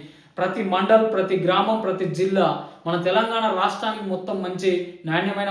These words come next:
మందులు వచ్చేలా పోరాడుదాం. యువత చైతన్యం పెంపొందించుకుందాం. పది మందికి ఉపయోగపడే నాయకులం అయిదాం, పది మందికి ఉపయోగపడ్డ మంచి యువతగా పేరు ఉంచుదామన్నది నా ఆలోచన మిత్రులారా. మీరు నా ఆలోచన మంచిదైతే మీ యొక్క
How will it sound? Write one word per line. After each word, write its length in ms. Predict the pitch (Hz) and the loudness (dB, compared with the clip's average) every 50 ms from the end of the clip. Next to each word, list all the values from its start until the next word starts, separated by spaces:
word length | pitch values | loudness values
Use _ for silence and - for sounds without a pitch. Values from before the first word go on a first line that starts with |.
| 185 175 | -2 0
మందులు 240 | 170 175 185 180 170 | -2 0 2 2 2
వచ్చేలా 400 | 165 170 - 202 202 196 196 190 185 - - - - - - - - | 2 2 0 -2 2 4 4 4 4 2 -2 -8 -14 -18 -12 -4 2
పోరాడుదాం. 580 | 160 170 180 190 190 214 220 220 214 190 165 151 - - - - - - _ - | 6 6 8 10 10 8 8 6 4 2 2 0 -2 -6 -12 -18 -20 -20 _ -2
యువత 260 | 151 165 185 196 190 220 202 175 | 2 4 4 4 2 0 -2 0
చైతన్యం 440 | 165 170 170 202 214 226 240 233 214 | -2 0 0 0 0 2 2 0 0
పెంపొందించుకుందాం. 880 | 214 208 202 202 202 202 196 196 196 185 - 180 180 175 170 170 165 165 165 - - - - - | -2 -2 -2 -4 -4 -2 -2 -2 -2 -2 -2 -4 -4 -2 -2 -2 -2 -4 -6 -12 -16 -18 -10 -4
పది 140 | 165 160 170 | -2 0 0
మందికి 400 | 170 165 175 196 226 220 - 190 | 2 0 0 0 -2 0 2 2
ఉపయోగపడే 460 | 185 185 190 196 196 165 190 185 180 | 2 2 2 2 2 2 2 4 4
నాయకులం 500 | 175 160 160 170 190 196 196 196 196 190 180 170 | 4 2 2 2 0 0 0 0 0 0 2 2
అయిదాం, 240 | 170 175 170 165 165 - - - - - - 165 | 2 2 2 0 0 -4 -8 -14 -18 -10 -4 -2
పది 160 | 160 165 170 | 0 0 2
మందికి 440 | 170 170 175 190 196 202 196 185 175 175 175 175 - - - 170 | 2 0 0 -2 -2 -2 0 0 0 0 -2 -4 -8 -12 -12 -10
ఉపయోగపడ్డ 580 | 156 156 180 185 185 180 180 180 170 170 170 170 165 156 151 160 - - - - - - 156 | -4 0 0 2 2 0 0 0 0 0 2 2 2 2 0 -2 -6 -12 -18 -20 -14 -6 -4
మంచి 340 | 156 170 170 170 180 185 170 160 160 - - - - | -2 -2 -2 0 0 0 2 0 0 -4 -8 -12 -12
యువతగా 460 | 143 143 147 170 185 190 214 214 - - 180 | -8 0 2 4 4 4 4 2 2 4 4
పేరు 180 | 180 180 175 165 | 4 4 4 2
ఉంచుదామన్నది 680 | 165 160 160 165 165 160 156 156 156 151 151 151 165 160 156 156 - - - 151 | 2 0 0 2 2 2 2 2 0 0 0 0 0 0 -2 -2 -6 -10 -10 -6
నా 100 | 147 143 143 147 156 | -4 -2 0 2 4
ఆలోచన 320 | 170 175 170 170 175 165 | 4 4 4 4 2 2
మిత్రులారా. 500 | 165 160 156 - 156 147 151 151 151 151 143 147 - - - - - _ - | 2 0 -2 -2 -2 -2 0 0 0 0 -2 -4 -6 -12 -16 -20 -12 _ 0
మీరు 160 | 175 196 226 | 2 4 6
నా 100 | 220 214 | 6 6
ఆలోచన 440 | 214 214 208 220 269 269 277 285 269 262 233 | 6 6 6 6 6 6 6 4 2 2 2
మంచిదైతే 500 | 220 220 220 226 226 214 202 220 220 214 202 - - - - - - - | 0 0 0 0 0 0 2 2 2 2 2 0 -6 -8 -14 -18 -18 -12
మీ 180 | 175 170 180 196 202 | -8 -4 -2 0 0
యొక్క 180 | 208 - - | 0 0 2